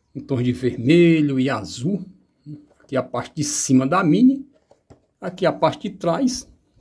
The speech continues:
que tem detalhamentos, né? Grade traseira aí, ó, podemos observar ali os detalhamentos de lanternas traseiras. E também na grade dianteira, né? Tem os detalhamentos ali de faróis e de grade dianteira também. Tem até aqui a,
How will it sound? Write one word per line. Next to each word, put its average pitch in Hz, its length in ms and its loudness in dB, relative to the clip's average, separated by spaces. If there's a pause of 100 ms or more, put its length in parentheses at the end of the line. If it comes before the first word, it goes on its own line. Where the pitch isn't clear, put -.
que 147 80 -4
tem 143 300 0
detalhamentos, 156 960 0
né? 156 160 -8 (420)
Grade 135 240 0
traseira 127 520 0
aí, 147 140 -2
ó, 151 60 -2
podemos 120 400 -8
observar 123 540 -4
ali 123 120 -6
os 131 80 -4
detalhamentos 123 600 0
de 131 100 -8
lanternas 127 460 -4
traseiras. 160 680 -2 (560)
E 180 60 -10
também 143 560 -2 (220)
na 160 160 -6
grade 143 260 0
dianteira, 147 600 0
né? 123 140 -6
Tem 127 140 -10
os 123 100 -4
detalhamentos 127 800 -4
ali 127 300 -4 (400)
de 117 140 -12
faróis 131 880 0
e 127 80 -4
de 131 180 -12
grade 131 320 -4
dianteira 135 460 0
também. 135 420 -6
Tem - 160 -14
até 143 240 -6
aqui 147 280 -4
a, 120 300 -2